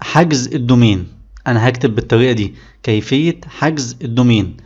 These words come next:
ممكن يجي واحد تاني، آه، يكتب، آه، ازاي،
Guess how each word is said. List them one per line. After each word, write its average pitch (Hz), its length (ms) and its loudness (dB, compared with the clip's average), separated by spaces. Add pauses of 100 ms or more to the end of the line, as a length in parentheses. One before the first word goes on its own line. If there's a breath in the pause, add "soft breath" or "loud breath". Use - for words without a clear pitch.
(240 soft breath)
ممكن 135 320 0
يجي 127 280 2
واحد 131 280 0
تاني، 156 460 -2 (440 loud breath)
آه، 110 260 -6
يكتب، 135 680 -4
آه، 104 440 -2 (180)
ازاي، 143 640 2